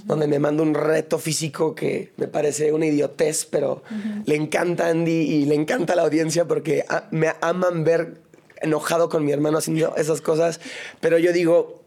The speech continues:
Speaker 1: "Ah, quiero escribir una pieza súper profunda",
Speaker 2: Ujú.
Speaker 1: pero lo que siempre me sirve,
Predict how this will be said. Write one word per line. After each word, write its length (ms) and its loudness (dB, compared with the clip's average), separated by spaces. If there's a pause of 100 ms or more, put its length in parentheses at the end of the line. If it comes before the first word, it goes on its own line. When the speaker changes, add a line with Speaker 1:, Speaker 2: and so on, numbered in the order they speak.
Speaker 1:
"Ah, 300 0
quiero 160 0
escribir 360 -2
una 280 0
pieza 560 0 (100)
súper 400 -2
profunda", 760 -2
Speaker 2:
Ujú. 360 -8 (340)
Speaker 1:
pero 880 2 (360)
lo 280 2
que 80 0
siempre 580 2
me 160 0
sirve, 800 0